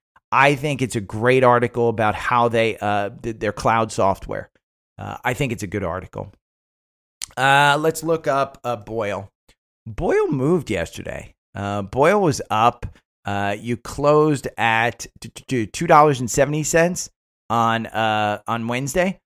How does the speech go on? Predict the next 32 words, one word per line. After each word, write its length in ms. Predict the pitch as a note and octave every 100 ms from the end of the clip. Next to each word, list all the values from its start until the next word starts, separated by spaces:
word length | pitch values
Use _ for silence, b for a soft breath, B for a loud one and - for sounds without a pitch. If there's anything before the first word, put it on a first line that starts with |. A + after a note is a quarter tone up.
| _
Thursday, 720 | - F3 G#3+ C4 C#3+ F#2+ F#2 - _ _ _ _ _ _ _ _ _ _ -
uh, 200 | G#2 A2 A#2
you 160 | A#2+
closed 580 | A2 - C#3 C3+ C3+ B2
the 100 | C3
morning 380 | A#2 B2+ D#3+ C3
at 120 | F#2
three 180 | A2+ B2
dollars 220 | A#2 A2
and 100 | F#2+
fifteen 400 | C3 B2+ A#2+ G2+
cents. 420 | - D2+ - - _ _ _ _ _ -
Nice 300 | E2+ G#2+ A#2
ten 240 | - G#2+
percent. 560 | G#2+ G#2 A2 A#2 A2+ - _ _ _ _ _ -
Uh, 380 | A#2+ B2 B2 B2
yeah, 240 | C#3 C#3+ A#2+
today 560 | - C#3+ A2+ C#3+ D3
you're 240 | C#3+ C3+ C#3
opening 360 | C#3+ C3 C3
up 260 | C3 B2+ -
three 280 | - - D#3+
percent 400 | - D#3+ E3 E3
up, 180 | D#3+ -
three 200 | C3 C3
twenty-five. 720 | C3 B2 A2 A2+ A#2+ C3 - b _ _ -
This 180 | G#3+
one 140 | C#4 B3+
has 340 | - - E3 -
to 80 |
move 240 | D3 C#3+ A#2+
up. 280 | B2 D#3+